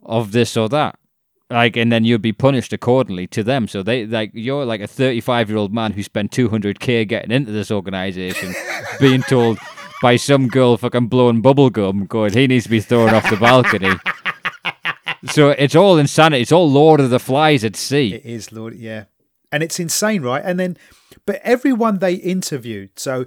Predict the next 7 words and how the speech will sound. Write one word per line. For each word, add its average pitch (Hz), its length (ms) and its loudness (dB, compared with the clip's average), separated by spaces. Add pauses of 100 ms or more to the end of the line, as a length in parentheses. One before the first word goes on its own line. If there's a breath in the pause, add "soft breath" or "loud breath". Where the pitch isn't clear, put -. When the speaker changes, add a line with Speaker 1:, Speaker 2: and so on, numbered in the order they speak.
(120)
Speaker 2:
from 139 260 -14
Paul 196 320 -4
Haggis, 139 540 -12 (100)
thirty-five 127 720 -8
years, 104 280 -14 (200 soft breath)
Jason 175 480 -4
Begg, 151 380 -6